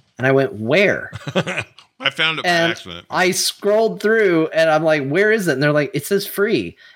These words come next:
Speaker 1: And my eyes have gotten so used to mobile store garbage and trying to tune it out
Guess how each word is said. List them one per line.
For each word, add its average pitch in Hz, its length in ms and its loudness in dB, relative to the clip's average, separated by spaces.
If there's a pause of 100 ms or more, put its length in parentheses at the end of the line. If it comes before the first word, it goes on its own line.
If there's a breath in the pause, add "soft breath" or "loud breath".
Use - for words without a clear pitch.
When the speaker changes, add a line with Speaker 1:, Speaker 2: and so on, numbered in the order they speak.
Speaker 1:
And 156 140 2
my 180 240 0
eyes 214 380 0
have 170 180 -2
gotten 165 280 0
so 185 300 0
used 175 420 -2
to 147 100 -2
mobile 139 520 2
store 139 480 -2
garbage 127 600 0
and 123 160 -8
trying 131 340 -2
to 117 60 -4
tune 135 340 -4
it 117 80 0
out 131 340 2